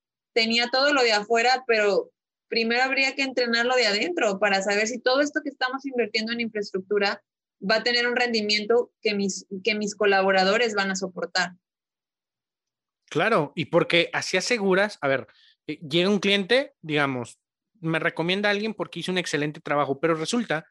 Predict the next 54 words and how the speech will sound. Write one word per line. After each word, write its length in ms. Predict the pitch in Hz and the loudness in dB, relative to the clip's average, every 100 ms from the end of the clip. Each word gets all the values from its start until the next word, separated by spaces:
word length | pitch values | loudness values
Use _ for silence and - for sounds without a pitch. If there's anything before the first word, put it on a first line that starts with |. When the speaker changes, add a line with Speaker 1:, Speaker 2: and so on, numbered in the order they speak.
| _ _ _ _ | _ _ _ _
Speaker 2:
que 260 | - 135 - | -6 -6 -6
si 160 | - 127 | -6 -6
las 140 | 110 | -6
personas 300 | - 123 160 | -6 -2 0
ya 60 | 160 | 0
no 80 | 160 | 0
son 120 | 160 | -2
las 100 | 156 | -2
mismas, 360 | 156 156 156 135 | -4 -4 -6 -6
si 100 | 113 | -8
no 140 | 143 | -8
tengo 240 | 185 180 | -4 -2
un 120 | 170 170 | -2 -4
proceso 260 | 160 151 | -4 -4
establecido, 440 | 143 - 127 127 123 | -6 -6 -6 -4 -6
si 80 | |
no 140 | 120 131 | -6 -4
tengo 140 | 180 | -2
una 80 | 190 | -2
estructura, 600 | 185 147 - 180 180 131 | -2 -6 -2 2 4 2
Speaker 1:
Claro. 140 | - - _ | -4 -14 _
Speaker 2:
una 120 | 139 | -6
forma 240 | 143 165 175 | -2 0 0
de 40 | |
trabajo, 320 | 147 139 175 - _ - | -2 -2 -2 -6 _ -4
yo 100 | 160 | 0
no 80 | |
sé 140 | 190 208 | 0 0
si 80 | 180 | -2
pueda 200 | 196 202 | -2 -2
replicar 640 | 202 - 151 135 165 165 | -2 -2 -6 -4 -2 0
ese 200 | 175 170 | -2 -4
buen 280 | 151 147 143 | -4 -6 -6
trabajo 680 | 123 113 135 143 - 123 - - - - | -8 -6 -6 -6 -6 -8 -8 -18 -16 -8
y 80 | 135 | -6
si 160 | 131 | -6
pueda 380 | - 135 143 160 | -2 0 2 0
quedar 240 | 131 127 | -2 -2
bien, 260 | 131 160 170 | 0 0 0
si 100 | 143 | -4
el 80 | 120 | -4
día 100 | 139 | -4
de 40 | |
mañana 320 | 156 135 143 143 | -4 -6 -6 -4
pierda 340 | 156 143 147 | -2 0 0
un 80 | 147 | -2
cliente 420 | 139 151 147 139 | -4 -4 -4 -4
porque 360 | 143 135 123 127 | -4 -6 -4 -4
no 460 | 120 131 139 151 151 | -4 -6 -4 -4 -2
tengo 300 | 160 147 143 | -4 -2 -2
la 120 | 127 | -2
capacidad 520 | - - 127 131 131 | -6 -10 -4 -2 -2
para 160 | 147 135 | -2 -2
responder 500 | 127 - 123 131 | -4 -8 -4 -4